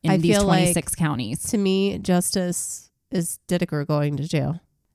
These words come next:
Speaker 2: It's not
Speaker 1: I,
Speaker 2: brought
Speaker 1: yeah.
Speaker 2: up a lot, but the fact that he's doing that, go to jail.
Speaker 1: Why?
Speaker 2: How dare you?
Speaker 1: Why is he doing that? Is it just
Speaker 2: And
Speaker 1: about money, or is
Speaker 2: is it
Speaker 1: there
Speaker 2: just
Speaker 1: something
Speaker 2: him,
Speaker 1: more?
Speaker 2: or is there someone above
Speaker 1: You know
Speaker 2: him
Speaker 1: there's more. It's never just
Speaker 2: telling
Speaker 1: one
Speaker 2: him?
Speaker 1: person.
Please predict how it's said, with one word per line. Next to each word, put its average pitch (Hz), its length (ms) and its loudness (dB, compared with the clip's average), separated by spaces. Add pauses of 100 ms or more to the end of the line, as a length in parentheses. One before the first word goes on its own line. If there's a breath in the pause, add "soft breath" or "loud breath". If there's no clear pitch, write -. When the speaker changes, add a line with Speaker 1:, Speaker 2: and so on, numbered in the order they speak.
(200)
Speaker 2:
It's 190 120 0
not 214 180 2
Speaker 1:
I, - 20 -6
Speaker 2:
brought 196 180 2
Speaker 1:
yeah. - 80 4
Speaker 2:
up 147 80 0
a 233 40 2
lot, 254 400 -2
but 180 300 -4
the 175 80 -8
fact 175 280 -4
that 185 80 -2
he's 185 200 -2
doing 180 160 -2
that, 196 260 -4
go 170 120 0
to 156 100 -4
jail. - 320 -8
Speaker 1:
Why? 170 380 0
Speaker 2:
How 208 80 0
dare 165 200 -4
you? 170 140 -8
Speaker 1:
Why 156 240 -4
is 147 120 -6
he 151 100 -8
doing 147 240 -8
that? 143 160 -6
Is 160 100 -4
it 165 80 -4
just - 140 2
Speaker 2:
And 233 80 2
Speaker 1:
about 165 200 0
money, 220 520 2
or 180 320 0
is 226 140 2
Speaker 2:
is 214 80 0
it - 40 4
Speaker 1:
there 170 100 4
Speaker 2:
just 214 120 4
Speaker 1:
something 175 240 2
Speaker 2:
him, - 160 2
Speaker 1:
more? 170 160 4
Speaker 2:
or - 40 0
is 208 120 -2
there 208 160 -2
someone 202 580 -4
above 208 240 2
Speaker 1:
You 247 80 4
know 302 60 4
Speaker 2:
him 226 60 4
Speaker 1:
there's 185 260 2
more. 156 500 -4
It's 185 140 -12
never 208 240 -2
just 185 100 4
Speaker 2:
telling 202 160 4
Speaker 1:
one 156 120 2
Speaker 2:
him? 190 140 2
Speaker 1:
person. 175 420 -2